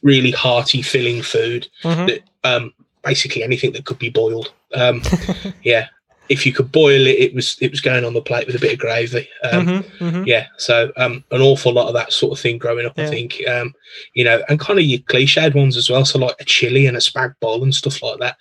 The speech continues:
Speaker 2: Sure.
Speaker 1: Um, they were always kind of fairly common in our house growing
Speaker 2: Mm-hmm.
Speaker 1: up, and, you know, um, you know,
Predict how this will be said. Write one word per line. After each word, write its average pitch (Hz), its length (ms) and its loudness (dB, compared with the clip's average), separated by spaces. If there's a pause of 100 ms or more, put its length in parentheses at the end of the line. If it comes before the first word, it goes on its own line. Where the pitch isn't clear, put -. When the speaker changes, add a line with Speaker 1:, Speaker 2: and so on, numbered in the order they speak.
(120)
Speaker 2:
Sure. 214 260 -2
Speaker 1:
Um, 120 320 -2 (380)
they 127 100 4
were 123 140 2
always 123 260 2
kind - 240 -2
of 127 80 -4
fairly 120 380 2
common 120 320 -4
in 117 100 -4
our 117 160 -4
house 120 240 -4
growing 123 300 0
Speaker 2:
Mm-hmm. 170 120 0
Speaker 1:
up, 180 60 -10
and, 135 160 -6 (120)
you 135 120 4
know, 120 120 -2 (440)
um, 123 380 0
you 135 100 2
know, 123 160 2